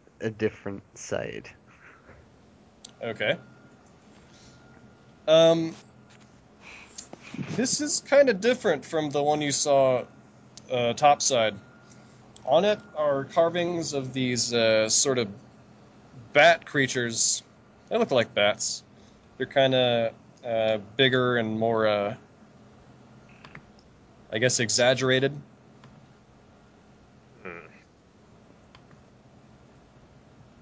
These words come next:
Speaker 2: Uh, there are, uh, some depictions of these bats, uh, attacking humans.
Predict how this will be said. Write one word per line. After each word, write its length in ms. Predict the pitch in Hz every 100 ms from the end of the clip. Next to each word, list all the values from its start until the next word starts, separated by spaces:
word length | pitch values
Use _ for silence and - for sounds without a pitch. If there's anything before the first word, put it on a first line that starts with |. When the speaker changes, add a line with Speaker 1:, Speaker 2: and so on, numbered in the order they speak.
| - - - - - -
Speaker 2:
Uh, 560 | 135 123 120 113 113 113 - 127
there 360 | 123 120 117
are, 480 | 113 110 107 107 104
uh, 300 | 101 98 95 - - - - - - - - - - - - - - - -
some 420 | - 170 156 143 - -
depictions 880 | 143 127 160 - 165 151 151 143 - -
of 560 | 131 123 120 117 -
these 480 | 127 120 120 - - - - - - - - -
bats, 680 | - 143 131 120 - - -
uh, 280 | 127 117 117
attacking 440 | 120 135 123 127 120
humans. 840 | - 170 165 165 160 156 - -